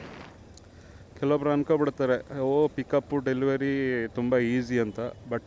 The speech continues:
ಅಷ್ಟೊಂದು ಈಸಿ ಇಲ್ಲ ನೋಡಿ. ಈ ಥರ ಟ್ರಾಫಿಕ್ ಇದ್ದಾಗ ಹೆಂಗೆ ಹೋಗೋಕ್ಕಾಗುತ್ತೆ?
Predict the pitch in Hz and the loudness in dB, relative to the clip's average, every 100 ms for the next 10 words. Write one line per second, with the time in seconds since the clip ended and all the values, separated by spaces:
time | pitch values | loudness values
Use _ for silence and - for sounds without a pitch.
0 | 110 - 131 - - 165 147 123 156 135 | -12 -6 -6 -2 4 4 6 4 4 4
1 | 131 117 - - - - - - - - | 4 4 0 -8 -20 -20 -20 -20 -20 -20
2 | - - 127 127 131 139 151 135 - 131 | -16 -6 -4 -2 -2 0 2 2 4 2
3 | 135 135 135 120 120 110 120 - - - | 2 -2 -6 0 0 2 -2 -4 -18 -6
4 | 127 135 123 123 113 120 113 - | 0 2 2 2 0 -2 -4 -6